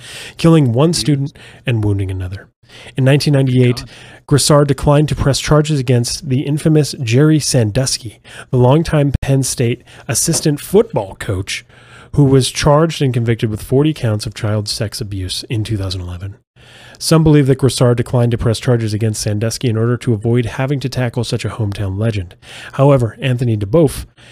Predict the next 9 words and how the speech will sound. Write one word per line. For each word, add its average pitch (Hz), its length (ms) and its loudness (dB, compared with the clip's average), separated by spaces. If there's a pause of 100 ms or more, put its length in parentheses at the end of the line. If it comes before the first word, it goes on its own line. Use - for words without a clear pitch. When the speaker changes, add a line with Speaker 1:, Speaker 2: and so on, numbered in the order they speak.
(280)
Speaker 1:
who 120 200 4
had 107 160 2
worked 139 420 0
as 117 120 -2
an 113 100 0
assistant 165 480 -2
district 135 320 -2
attorney 127 400 -2 (100)
under 170 440 0